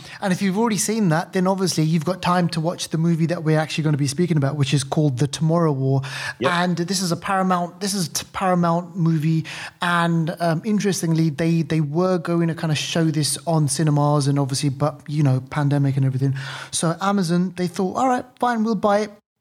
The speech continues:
Speaker 1: Probably paid a couple of hundred million dollars for it,
Speaker 2: Mm.
Speaker 1: and, um, released it on Amazon Prime just the other day, on the second of July, actually, which is a Friday. And you know what? It kind of reminds me of the whole kind of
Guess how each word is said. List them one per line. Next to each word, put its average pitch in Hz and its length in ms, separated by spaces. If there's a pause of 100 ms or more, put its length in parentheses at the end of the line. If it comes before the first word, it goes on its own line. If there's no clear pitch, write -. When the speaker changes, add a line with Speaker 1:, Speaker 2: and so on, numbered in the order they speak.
Speaker 1:
Probably 170 200
paid 175 220
a - 40
couple 180 200
of 151 60
hundred 160 220
million 165 360
dollars 156 260
for 151 220
it, - 100 (600)
Speaker 2:
Mm. 180 180
Speaker 1:
and, 170 220
um, 170 420
released 160 560
it 170 160
on 170 220
Amazon 160 460
Prime 156 360
just 156 200
the 165 80
other 147 120
day, 151 160
on 165 120
the 165 60
second 190 280
of 160 80
July, 156 240
actually, 147 240
which 135 140
is 147 80
a 143 40
Friday. 147 440 (640)
And 220 240 (100)
you 214 120
know 240 80
what? 262 240
It 196 100
kind 226 180
of 202 120
reminds 190 520
me 185 160
of 160 160
the 165 120
whole 175 280
kind 175 220
of 151 240